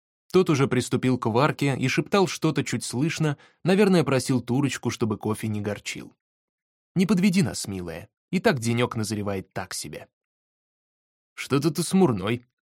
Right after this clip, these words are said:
заметил папа, когда кофе был разлит по чашкам, а масло на подсушенном хлебе растеклось желтой лужицей. «В школе чего?» Фрост усиленно двигал челюстями, чтобы не уснуть прямо за столом, и отвечать не собирался.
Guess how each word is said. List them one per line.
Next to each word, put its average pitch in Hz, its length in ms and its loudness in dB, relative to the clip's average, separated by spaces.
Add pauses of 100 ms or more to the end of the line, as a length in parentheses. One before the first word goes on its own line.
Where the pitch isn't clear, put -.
(280)
заметил 123 500 0
папа, 135 340 2
когда 120 300 2
кофе 139 320 0
был 123 220 2
разлит 117 400 0
по 107 140 -2
чашкам, 147 540 0 (220)
а - 120 -2
масло 151 360 2
на 143 120 4
подсушенном 123 600 0
хлебе 123 380 0
растеклось 117 560 2
желтой 113 400 0
лужицей. - 640 -4 (680)
«В - 40 -12
школе 175 380 4
чего?» 87 340 -8 (1000)
Фрост 160 400 2
усиленно 151 460 4
двигал 123 400 2
челюстями, 120 760 2
чтобы 147 340 2
не 147 80 6
уснуть 139 480 0
прямо 123 280 4
за 110 120 -2
столом, 123 540 0 (220)
и 139 80 2
отвечать 143 420 2
не 123 100 0
собирался. 98 720 -4